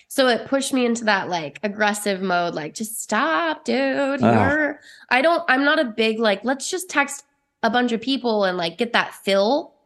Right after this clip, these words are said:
Speaker 1: I don't
Speaker 2: Mm-hmm.
Speaker 1: get a fill from texting a bunch of people.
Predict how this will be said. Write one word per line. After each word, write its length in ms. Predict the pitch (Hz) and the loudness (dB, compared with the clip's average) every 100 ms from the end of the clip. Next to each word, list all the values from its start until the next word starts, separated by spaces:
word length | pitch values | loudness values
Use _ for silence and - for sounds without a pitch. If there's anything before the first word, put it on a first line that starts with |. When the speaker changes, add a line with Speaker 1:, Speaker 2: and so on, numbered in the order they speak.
| 135 | 6
Speaker 1:
I 40 | |
don't 140 | 233 135 | 6 6
Speaker 2:
Mm-hmm. 60 | |
Speaker 1:
get 100 | 285 | 4
a 60 | 254 | 2
fill 420 | - - 233 185 | 0 0 2 0
from 240 | 190 202 208 | -2 -2 -2
texting 480 | - 214 214 214 202 | -2 -4 -2 -2 0
a 20 | |
bunch 220 | 180 190 | 0 -2
of 60 | 190 | -6
people. 460 | 175 147 73 - | -6 -4 -6 -8